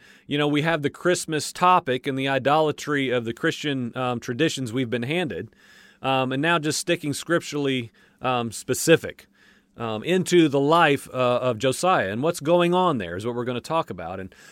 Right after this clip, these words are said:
Talmudic tradition, again, from a historical standpoint, which is very safe to talk about 'cause it's history,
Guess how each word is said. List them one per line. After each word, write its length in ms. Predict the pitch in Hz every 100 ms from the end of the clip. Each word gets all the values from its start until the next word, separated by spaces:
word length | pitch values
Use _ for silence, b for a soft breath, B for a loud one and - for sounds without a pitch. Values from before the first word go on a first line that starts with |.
| B
Talmudic 500 | - 196 196 233 226
tradition, 720 | - 175 156 220 - 95 104 117 -
again, 300 | 151 165 196
from 200 | 175 180
a 40 | 156
historical 720 | 165 - - 220 214 160 117
standpoint, 800 | - 110 92 90 95 98 135 120
which 180 | 151 135
is 100 | 110
very 300 | 151 175 147
safe 320 | - 139 135
to 80 | 107
talk 320 | 165 170 -
about 260 | 98 120
'cause 140 | - 120
it's 180 | 127 -
history, 560 | 185 - 87 80 117